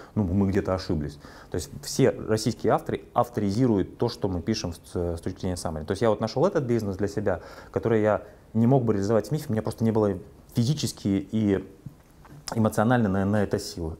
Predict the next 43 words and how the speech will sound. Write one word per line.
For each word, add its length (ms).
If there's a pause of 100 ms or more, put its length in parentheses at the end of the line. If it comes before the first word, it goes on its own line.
И 160
второй 260
бизнес, 280
который 360 (220)
стал 460
для 160
меня 180
получаться 480
как 160
бизнесом, 480
и 40
который 260
сейчас 180
является 420 (640)
ключевым 500
драйвером 460
моей, 480 (560)
моей, 420
моей, 280
моей 220
занятости, 440
скажем 280
так, 160 (340)
это, 640 (220)
э, 200
бизнес, 360
связанный 380
с, 220
э, 340
триатлоном. 520 (340)
Я 140
всю 140
жизнь 140
тренировался 380
с 60
тренером. 400
Я 80
сначала 280
тренировался 400
с 40
Дэвидом 320
Ворденом, 460
вот, 100